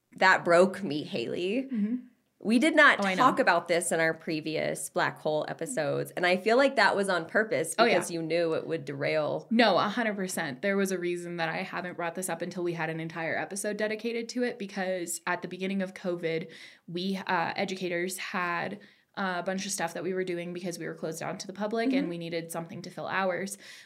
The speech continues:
Speaker 2: One of the things was, "Oh, make a short five-minute video on something that interests you." And so I ma-, uh, and we could make more than one. So I made four on the different types of black holes, and
Speaker 1: Shit.
Speaker 2: even those were,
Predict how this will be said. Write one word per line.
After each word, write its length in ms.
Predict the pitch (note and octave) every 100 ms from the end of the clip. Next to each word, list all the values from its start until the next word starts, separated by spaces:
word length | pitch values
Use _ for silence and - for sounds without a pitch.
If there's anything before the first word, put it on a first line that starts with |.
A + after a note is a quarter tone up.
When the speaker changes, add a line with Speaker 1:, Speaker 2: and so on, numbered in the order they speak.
| -
Speaker 2:
One 100 | F#3+
of 60 |
the 80 | F#3
things 320 | F3+ F#3+ F#3+
was, 240 | F#3 E3+ E3+
"Oh, 100 | C#4
make 180 | B3+ A#3
a 240 | G#3 F#3 G3
short 300 | - A#3+ -
five-minute 480 | - A#3 A3+ A3+
video 460 | A#3 B3 G#3 F3+ F3+
on 280 | F3+ F3+ F#3
something 300 | F#3 F#3 G3+
that 160 | A3+
interests 400 | C4+ C4 G#3 -
you." 240 | F3+ C#3+ G#3+ - - - -
And 140 | F#3+ G3
so 160 | G3+
I 100 | F#3+
ma-, 120 | G3 F#3+
uh, 160 | G3 F#3
and 180 | F3 G3
we 80 | F#3+
could 140 | G3
make 200 | F3+ F3
more 220 | F#3 E3 D#3+
than 140 | E3
one. 320 | E3+ A2 G3+
So 120 | G3
I 100 | F#3 F3
made 320 | E3 D#3 G3
four 600 | - A#3+ A#3 - F#3+ -
on 380 | F#3 F3 E3+ F3+
the 80 | F3
different 260 | F3 - -
types 180 | F#3 F#3+
of 40 |
black 240 | - G3+ -
holes, 440 | E3+ - A3 -
and 300 | - E3+ E3
Speaker 1:
Shit. 80 | E3
Speaker 2:
even 720 | F#3+ G#3 F#3+ F3+ F3 E3+ F3 -
those 500 | F3 D#3 - G#3 G#3
were, 560 | F#3+ D#3 C#3 D3+ A3